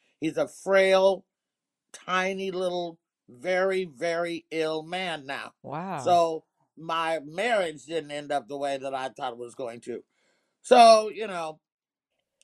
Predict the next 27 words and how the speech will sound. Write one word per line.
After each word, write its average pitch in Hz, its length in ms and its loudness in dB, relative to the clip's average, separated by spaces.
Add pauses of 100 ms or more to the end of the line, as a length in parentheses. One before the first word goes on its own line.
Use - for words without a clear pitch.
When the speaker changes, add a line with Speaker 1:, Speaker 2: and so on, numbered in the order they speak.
(160)
Speaker 1:
I'm 220 200 -6
just, 214 300 -10
the, 160 180 -12 (120)
the, 175 120 -6
my, 175 360 -4
my 165 220 -2
love 170 680 -2
is 147 240 -10
my 151 140 -10
daughter 156 340 -8
and 156 200 -12
my 165 200 -14
comedy 175 500 -20 (260)
and 151 140 -6
my 156 180 -10
audiences 139 680 -8
and 131 120 -8
my 135 140 -4
people. 202 580 -8 (520)
And 156 340 -2
I'm 139 420 -6
very, 180 500 0
you 170 100 -4
know, 156 80 -4
I'm 147 140 -6
from 143 300 -8
Oakland. 202 600 0